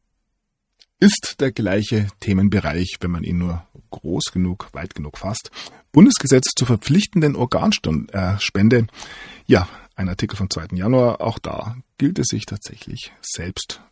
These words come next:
zu, ähm, informieren. Ähm, da gibt es gewisse Aussagen, dass, wenn man nicht widerspricht, seine Organe nun einfach abgeben darf.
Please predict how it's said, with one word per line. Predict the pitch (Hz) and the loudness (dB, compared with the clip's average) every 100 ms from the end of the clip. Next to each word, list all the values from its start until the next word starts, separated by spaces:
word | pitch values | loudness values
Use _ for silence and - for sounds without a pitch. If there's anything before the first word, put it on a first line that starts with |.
| _ _ | _ _
zu, | - - 85 78 90 - _ _ _ _ _ _ _ _ _ _ - - | -10 -8 -8 -10 -12 -16 _ _ _ _ _ _ _ _ _ _ -20 -14
ähm, | 76 73 - | -12 -12 -10
informieren. | 95 92 101 98 98 104 104 95 85 - - - - _ - | -10 -2 2 6 6 6 6 4 0 -8 -20 -20 -20 _ -10
Ähm, | 92 90 90 90 - - | -4 -2 -2 -4 -10 -10
da | 104 | -8
gibt | - - 120 | -6 -4 -2
es | 104 - - - - | 0 0 -2 -8 -8
gewisse | 98 117 - - - | -4 0 -2 -2 -2
Aussagen, | 123 190 - 117 110 107 | 0 0 0 -2 -2 -2
dass, | 104 95 - | -4 -8 -6
wenn | 101 | -4
man | 95 | -2
nicht | 110 - - 120 | -2 -4 -10 -10
widerspricht, | 104 98 - - - - - | -10 -10 -14 -18 -20 -20 -20
seine | - 78 71 | -16 -16 -16
Organe | 76 - 65 65 82 _ - - - _ | -20 -18 -16 -16 -18 _ -20 -20 -20 _
nun | 85 80 85 90 - | -16 -12 -12 -12 -16
einfach | - - 87 - - _ | -20 -16 -14 -16 -18 _
abgeben | - - - 78 85 95 - - | -12 -10 -12 -10 -8 -10 -12 -12
darf. | 139 143 - | -10 -10 -14